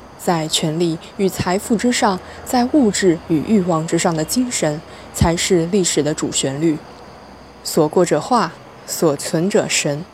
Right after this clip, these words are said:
孟子中的这句话用来描述历史也是合适的。历史的进程有着教化功能，历史的遗存最重要的是精神。从这个角度看，一部历史也就是一部精神沉淀史、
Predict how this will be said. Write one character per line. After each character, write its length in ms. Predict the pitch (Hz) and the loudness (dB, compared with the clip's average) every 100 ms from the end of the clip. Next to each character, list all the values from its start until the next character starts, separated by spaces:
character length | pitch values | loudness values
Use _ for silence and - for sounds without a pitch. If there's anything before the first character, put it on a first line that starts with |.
| - - - - | -20 -20 -20 -2
孟 240 | 320 226 | 2 2
子 200 | 175 165 147 | 2 0 0
中 200 | - 247 | 0 2
的 80 | 190 | 2
这 160 | 202 | 0
句 140 | 175 151 | 0 -2
话 300 | - 143 156 - | -2 -6 -8 -6
用 100 | 180 | -2
来 100 | 156 | 0
描 240 | 160 151 156 | -2 -2 -2
述 200 | - 175 | 0 0
历 160 | 160 | 0
史 260 | 151 - 131 180 | 0 -2 -2 -4
也 80 | 147 | -6
是 140 | - | -6
合 220 | - 127 | -4 -4
适 200 | 143 185 | 0 0
的。 200 | 143 - - - - - - | -2 -6 -12 -20 -20 -20 -6
历 140 | - 190 | 0 2
史 160 | - | 2
的 100 | 160 | 0
进 240 | 156 202 170 | 0 0 0
程 340 | - 160 151 - - - | -2 -4 -6 -10 -8 -4
有 60 | |
着 120 | 165 | 0
教 200 | 180 277 | 2 2
化 220 | 220 202 165 | 2 2 0
功 240 | 196 196 | 0 0
能， 240 | 165 151 190 - - - | 0 -2 -8 -16 -18 -6
历 120 | - 247 | -2 0
史 160 | 185 | 2
的 80 | 156 | 0
遗 200 | 151 175 | 0 -4
存 360 | 226 170 151 170 - | -4 -4 -4 -6 -14
最 160 | - 240 | -2 0
重 180 | 277 247 | 2 2
要 160 | 190 | 2
的 160 | 151 139 | 0 -2
是 200 | - 160 | -4 -4
精 240 | - 233 | -2 0
神。 240 | 240 147 131 - - - - - | 0 -2 -4 -10 -20 -20 -20 -14
从 240 | - 226 | -2 0
这 140 | 269 - | 2 2
个 80 | 233 | 4
角 160 | 180 - | 2 0
度 120 | 151 | -2
看， 320 | 131 170 143 147 - | -2 -4 -4 -8 -8
一 80 | 156 | 2
部 140 | 180 | 4
历 220 | 175 208 | 4 2
史 280 | 165 - 107 - - | 0 -2 -4 -6 -6
也 120 | - 165 | 2 4
就 160 | 180 | 4
是 260 | 175 165 151 | 4 0 0
一 160 | 151 | -2
部 240 | 151 165 151 | 0 0 2
精 240 | - 247 | 4 2
神 300 | 254 156 143 | 2 0 -2
沉 240 | - 143 175 | -2 -4 0
淀 200 | 233 160 | 2 2
史、 240 | - 135 | 0 -2